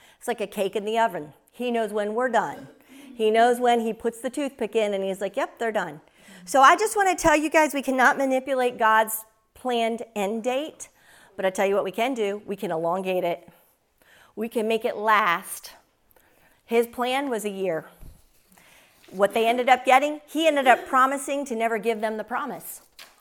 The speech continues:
This is, you know, a-, and, and let's be very real. The middle, the middle, when we're stuck in the middle, that middle season,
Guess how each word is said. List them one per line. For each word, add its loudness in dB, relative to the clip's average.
This 4
is, -4
you 2
know, 0
a-, -2
and, 6
and 2
let's 2
be -2
very 0
real. -2
The 0
middle, 0
the -4
middle, 0
when -2
we're 0
stuck -4
in -4
the -6
middle, -4
that 2
middle -4
season, -8